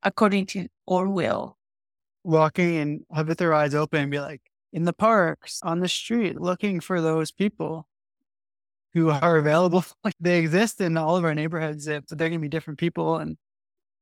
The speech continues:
Speaker 2: and I think as well, when Jesus, Jesus says, "When you throw a party," he assumes we have parties. "When you throw a party, don't just invite those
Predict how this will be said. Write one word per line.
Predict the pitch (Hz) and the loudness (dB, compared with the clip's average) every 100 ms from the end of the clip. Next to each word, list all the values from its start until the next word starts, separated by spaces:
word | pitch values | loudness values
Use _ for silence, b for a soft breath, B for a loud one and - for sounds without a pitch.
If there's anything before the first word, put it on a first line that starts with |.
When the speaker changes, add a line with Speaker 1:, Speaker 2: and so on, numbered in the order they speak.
| _ _ _ _ _ - | _ _ _ _ _ -6
Speaker 2:
and | 185 | 0
I | |
think | 208 233 | 2 2
as | 165 | 2
well, | 170 180 | 2 2
when | 196 170 | 0 0
Jesus, | 190 190 | 0 -2
Jesus | 175 226 196 | 0 0 0
says, | 190 175 - - _ | -2 -4 -6 -14 _
"When | 180 202 | -2 -2
you | 202 | 0
throw | 226 220 | 0 0
a | |
party," | - 220 175 156 240 - _ _ _ | 2 2 2 0 -4 -10 _ _ _
he | 208 208 | -2 -2
assumes | - 185 170 | -2 -4 -2
we | 156 | -2
have | 151 | -2
parties. | - 151 143 | 0 -2 -2
"When | 170 | -4
you | 175 | 0
throw | 254 | 0
a | 247 | 2
party, | 165 151 160 165 - | 2 2 -2 -4 -2
don't | 180 180 | 0 0
just | 190 175 | -2 -2
invite | 160 160 - | 0 0 0
those | 156 147 151 143 - | -2 -2 -2 -6 -10